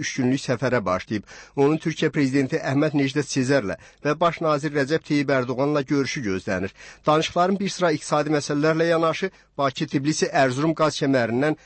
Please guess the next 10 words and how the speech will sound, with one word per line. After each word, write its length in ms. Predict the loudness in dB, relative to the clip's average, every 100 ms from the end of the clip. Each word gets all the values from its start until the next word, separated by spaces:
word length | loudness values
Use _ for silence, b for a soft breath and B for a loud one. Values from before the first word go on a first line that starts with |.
| b -4
Gürcüstanın 560 | -4 -2 0 2 2
alacağı 400 | 0 0 0 0
qazın 320 | 0 0 -2
həcmi 320 | -2 -2 0 0
və 160 | 0
qiyməti 400 | 2 2 2 0
barədə 320 | -4 -4 -4 -4
gedəcəyi 400 | -4 -4 -2 -2
gözlənir. 480 | -2 0 0 0 -4 B B B 0
Bundan 200 | 2